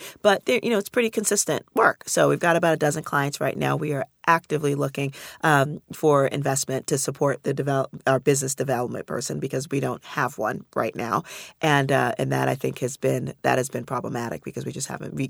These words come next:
we can keep the lights on. I think we'll be in the black by the end of this year, which is kinda cool. Um, but, and so we've done, we're good on the enterprise part of our business, but we know we can be a whole lot better, um, if given an opportunity and, and a real,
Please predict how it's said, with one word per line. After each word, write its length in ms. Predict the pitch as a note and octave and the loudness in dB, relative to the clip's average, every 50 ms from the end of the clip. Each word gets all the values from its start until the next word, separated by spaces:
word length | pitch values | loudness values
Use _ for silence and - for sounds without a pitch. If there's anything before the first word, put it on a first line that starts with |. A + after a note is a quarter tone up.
| - - | -4 -4
we 100 | C#3 C3 | -4 -4
can 240 | - B2+ C3 B2 - - - - - | -4 -6 -8 -8 -10 -14 -20 -20 -10
keep 180 | - - F#3+ - | -4 -2 0 2
the 80 | - D3 | 2 2
lights 300 | C#3 C#3 C#3 C3+ C3+ - | 2 2 0 0 0 0
on. 200 | C3 C3 C3 C3 | 0 0 -2 -2
I 60 | C3+ | -4
think 180 | C#3 - - | -6 -8 -6
we'll 120 | - C3+ C3 | -6 -6 -4
be 180 | C#3 C#3 C#3+ | -4 -4 -2
in 80 | C#3 C3 | -2 -2
the 80 | C3 C3 | -4 -4
black 340 | C3 B2+ B2 B2 C3 C3+ - | -2 -2 -2 -2 -4 -6 -6
by 160 | - A#2+ B2 | -6 -4 -4
the 160 | - - A#2+ B2 | -4 -6 -6 -6
end 160 | A#2+ A#2+ - | -6 -6 -8
of 60 | - | -6
this 180 | - A#2+ - - | -4 -4 -4 -4
year, 260 | - B2 B2 A#2+ A#2+ | -2 -4 -4 -4 -4
which 200 | A#2+ B2 B2 - | -6 -6 -6 -6
is 80 | B2 - | -8 -8
kinda 280 | - - C#3 C#3 C3 B2+ | -6 -4 -4 -2 -2 -4
cool. 380 | - - - - - D3+ - - - - - - - - | -4 -4 -2 0 0 0 0 -2 -6 -16 -16 -16 -4 2
Um, 360 | - E3+ D#3 C#3+ C#3 C3+ C#3 - - _ - C#3 | 4 4 4 4 2 -2 -6 -10 -14 _ -4 2
but, 260 | - D3 C3+ - - - | 4 4 4 4 2 -4
and 100 | C3+ C#3 | -6 -2
so 120 | - D3 | 0 0
we've 220 | C3 C#3 C#3 C3+ C#3 | 2 2 2 2 2
done, 300 | - C#3 C3+ C3 C3 - | 2 2 2 2 -2 -2
we're 180 | - C#3 C3+ C3+ | 0 0 0 0
good 240 | C#3+ C#3 D3+ C#3+ | 2 2 4 4
on 140 | C#3 C3+ C3 | 4 2 0
the 120 | C3 - - | -2 -2 -2
enterprise 520 | C3+ C#3 - C#3 - D3 C3+ C3 C3 C3+ | -4 -4 -4 -6 -4 -2 -2 -2 -2 -4
part 300 | - - C#3 B2+ B2+ - - - | -4 -4 -4 -2 -4 -4 -4 -2
of 160 | - B2+ C3 | -2 0 0
our 260 | B2 B2 B2 B2 B2 | 0 0 0 0 -2
business, 380 | - B2+ B2 B2 - B2 B2+ - | -2 -2 -2 -2 -2 -4 -2 2
but 240 | - C3 A#2+ - - - - - - - _ | 4 4 4 2 0 -10 -18 -20 -20 -14 _
we 160 | - D#3+ D3+ | -4 -2 0
know 460 | C#3 C3 C3 C3+ C3+ C3 B2 A#2+ A#2+ A#2 | 0 0 2 2 2 2 0 -2 -2 -4
we 120 | B2 B2+ | -4 -4
can 180 | A#2+ - - - | -4 -6 -8 -8
be 160 | C#3+ C3 B2 | -6 -6 -6
a 60 | A2+ | -6
whole 340 | A#2 A#2+ - - - B2+ A#2+ | -6 -10 -8 -4 -2 -2 -2
lot 240 | - - G#2 G#2 - | -2 -6 -6 -6 -4
better, 320 | - A#2 A2 A2 G#2+ G#2 - - - - - - | -4 -4 -4 -4 -8 -12 -14 -20 -20 -16 -8 -4
um, 220 | D3 C3 B2 - | -4 -2 -2 -4
if 140 | - A#2+ B2 | -6 -8 -6
given 240 | - B2 A#2+ B2 A#2+ | -4 -4 -4 -4 -6
an 100 | A#2 A2 | -8 -8
opportunity 640 | A2 A#2 A#2 - - - - C3 B2+ B2+ B2+ A#2+ A#2 - | -8 -10 -10 -10 -10 -8 -8 -8 -6 -6 -6 -6 -6 -6
and, 200 | - - - A#2+ - | -4 -6 -6 -4 -4
and 160 | - B2+ A#2+ | -6 -6 -4
a 20 | |
real, 300 | B2+ C#3+ C#3 B2 B2 A#2+ | -2 -2 -2 -2 -2 -4